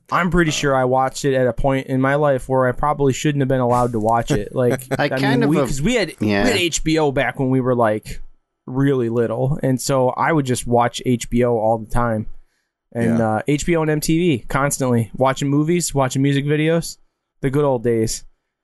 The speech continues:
Speaker 3: Yeah.
Speaker 1: And, uh, yeah, I remember watching The Fly a few times. <laughs>
Speaker 3: Yeah,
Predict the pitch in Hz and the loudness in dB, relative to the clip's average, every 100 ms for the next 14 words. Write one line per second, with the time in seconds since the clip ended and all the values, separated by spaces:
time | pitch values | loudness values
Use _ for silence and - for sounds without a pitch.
0 | - - 127 127 127 123 120 120 139 131 | -12 -4 0 0 2 2 0 0 0 0
1 | 139 151 151 147 143 135 143 131 - 131 | 0 0 0 0 0 0 0 0 0 0
2 | 127 120 127 123 127 107 110 - - - | 2 0 0 0 0 0 -2 -4 -8 -8
3 | - - - - - _ - - 104 | 0 2 2 0 -10 _ -6 0 0